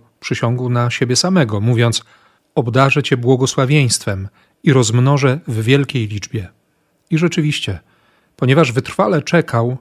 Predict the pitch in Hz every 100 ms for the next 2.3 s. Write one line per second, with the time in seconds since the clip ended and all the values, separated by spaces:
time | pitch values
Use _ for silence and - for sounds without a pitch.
0 | _ _ _ - 120 117 - 180 170 147
1 | - - 127 123 113 113 165 117 110 -
2 | 101 - 98